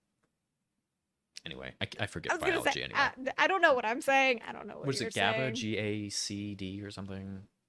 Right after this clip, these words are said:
Speaker 1: Gattaca, G A T A or something?
Speaker 2: That's a video game.
Speaker 1: No, it's
Speaker 2: Isn't
Speaker 1: the
Speaker 2: it?
Speaker 1: Gattaca. It's the, it's the, the G, the T, the C, the A, whatever they, they represent the different genomes and how they match up depends on what genes are activated and whatnot.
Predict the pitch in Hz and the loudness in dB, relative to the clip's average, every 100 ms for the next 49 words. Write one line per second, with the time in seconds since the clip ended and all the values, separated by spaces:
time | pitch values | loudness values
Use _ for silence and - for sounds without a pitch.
0 | - 104 98 101 104 98 104 _ _ _ | -10 -4 -2 -2 -4 -6 -8 _ _ _
1 | _ - 98 87 85 90 85 90 90 90 | _ -10 -6 -4 -6 -8 -8 -10 -12 -14
2 | 87 90 _ _ _ _ _ _ _ - | -16 -20 _ _ _ _ _ _ _ -16
3 | 262 - - _ _ - 226 - - - | -12 -12 -12 _ _ -2 0 -2 -6 -12
4 | - 254 262 - - - _ _ - 127 | -8 -6 -8 -10 -20 -20 _ _ -6 -4
5 | 202 95 - - 120 123 120 170 - 78 | -4 -4 -6 -4 -2 -2 0 -2 -2 -4
6 | 87 - - 120 113 113 113 113 - - | -4 -6 -4 -2 -2 -2 -4 -6 -8 -8
7 | 113 - - 110 107 104 98 92 - 110 | -6 -8 -6 -6 -4 -6 -6 -8 -4 -2
8 | 110 98 - 107 104 85 - 98 92 85 | -2 -4 -6 -6 -4 -6 -6 -6 -6 -4
9 | 87 92 98 95 95 101 101 95 90 87 | -2 -2 -2 -4 -4 -4 -2 -4 -4 -6
10 | 82 92 95 - 98 90 87 87 - 92 | -6 -4 -4 -4 -4 -6 -6 -8 -8 -10
11 | - 101 98 98 95 95 - - - 90 | -8 -6 -4 -4 -4 -6 -10 -12 -14 -16
12 | 85 95 87 90 92 - 87 - - 87 | -8 -6 -4 -6 -6 -8 -10 -12 -14 -12
13 | 87 90 85 92 85 _ - 98 92 87 | -10 -10 -8 -6 -8 _ -8 -8 -6 -6
14 | 85 - 90 85 87 90 85 92 | -6 -8 -10 -8 -8 -8 -8 -10